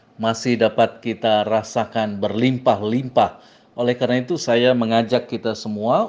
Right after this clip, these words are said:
untuk menaikkan syukur mengakhiri tahun ini dan menyerahkan kehidupan kita kembali ke dalam tangan Tuhan yang penuh kuasa. Saya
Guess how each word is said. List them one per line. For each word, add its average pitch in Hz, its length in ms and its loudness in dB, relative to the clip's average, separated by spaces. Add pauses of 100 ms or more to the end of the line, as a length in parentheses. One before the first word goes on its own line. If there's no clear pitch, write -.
untuk 113 320 -8
menaikkan 104 480 -6
syukur 151 560 -2 (480)
mengakhiri 127 720 0
tahun 113 400 0
ini 151 320 -2
dan 117 160 2
menyerahkan 110 560 0
kehidupan 110 560 -2
kita 117 240 -4
kembali 110 960 0 (280)
ke 120 160 2
dalam 110 480 4
tangan 107 400 -2
Tuhan 120 560 -4
yang 107 240 -2
penuh 107 400 -6
kuasa. 98 560 0 (560)
Saya 117 480 4